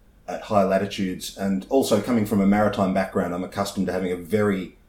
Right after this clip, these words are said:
strict hierarchy, and the master of the vessel is, you, you quite often don't get any feedback or consultation. You're just told, "We're going here, this is what we're doing."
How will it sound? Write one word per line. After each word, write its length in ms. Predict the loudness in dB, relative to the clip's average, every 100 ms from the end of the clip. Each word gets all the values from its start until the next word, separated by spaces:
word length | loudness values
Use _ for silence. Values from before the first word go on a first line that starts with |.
| -12
strict 540 | -10 0 0 0 -8 -20 -14
hierarchy, 680 | 0 4 4 2 -2 -8 -14 -18 -12
and 240 | -4 -2 -2
the 60 |
master 460 | 0 0 0 -2 -4
of 60 | -4
the 60 |
vessel 420 | -2 -2 -4 -6 -12 -20 -20 -20 -20 -20 -20 -20 -20 _
is, 380 | -2 -2 -2 -10 -18 _ _ _ -20 -16 -4
you, 200 | -4 -4 -4
you 240 | -2 0
quite 260 | 4 6 8
often 400 | 6 4 2 -2 0
don't 180 | 0
get 140 | 0 2
any 400 | 4 2 0 -10 _ _ _ _
feedback 640 | -12 -2 0 2 2 0 -4
or 140 | -6
consultation. 720 | -2 -2 -2 -2 0 0 -2
You're 120 | -4 -2
just 200 | -2 0
told, 320 | 0 0 -2
"We're 140 | 0
going 260 | 2 0 0
here, 300 | -2 -2 -4 -18 -20 -14 -6
this 140 | -4
is 100 | -2
what 180 | -2 -2
we're 120 | -2
doing." 320 | 0 0 -2